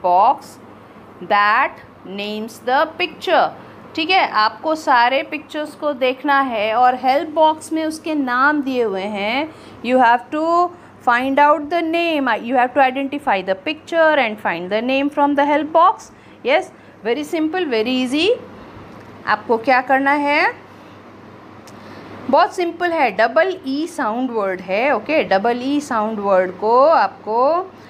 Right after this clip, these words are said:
अ, help box से pick करके सही place पे लिखना है। ओके, आपको picture identify करते हुए इसमें से help box से ढूंढ के आप लिख देंगे।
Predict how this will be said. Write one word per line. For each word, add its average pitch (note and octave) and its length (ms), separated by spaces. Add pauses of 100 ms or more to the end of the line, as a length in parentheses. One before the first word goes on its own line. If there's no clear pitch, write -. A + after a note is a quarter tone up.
(500)
अ, F#3+ 240
help B3+ 320
box G#3+ 320
से D#4 580 (460)
pick E4 220 (100)
करके A3+ 580
सही C4+ 440
place F3+ 600
पे E4 340 (320)
लिखना D4+ 400
है। D#4+ 300
ओके, D#4+ 260
आपको A3+ 300
picture G#3+ 420
identify G#3+ 640
करते A#3 340
हुए C#4 500 (840)
इसमें G#3 320
से C4+ 280
help G#3+ 280
box G3 380
से F4+ 380 (420)
ढूंढ G#3+ 280
के D4 320 (460)
आप A3+ 240
लिख C4 140
देंगे। C4+ 540